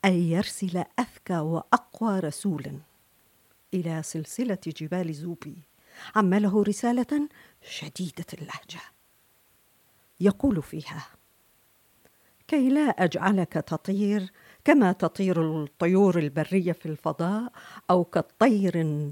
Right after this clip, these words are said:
ترك عشه، كي لا أبيعك مثل عبد في سوق العبيد، كي لا أحطم مدينتك فتتحول إلى غبار متناثر،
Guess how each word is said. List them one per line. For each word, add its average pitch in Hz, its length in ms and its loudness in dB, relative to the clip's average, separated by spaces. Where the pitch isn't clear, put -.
ترك 196 320 0
عشه، - 360 -8
كي 254 140 6
لا 240 140 6
أبيعك 233 600 2
مثل 196 320 2
عبد 180 380 0
في 165 180 -4
سوق 214 320 -2
العبيد، 165 500 0
كي 233 140 10
لا 240 240 8
أحطم 240 360 2
مدينتك 196 760 4
فتتحول 196 680 2
إلى 190 240 4
غبار 196 420 4
متناثر، 180 680 0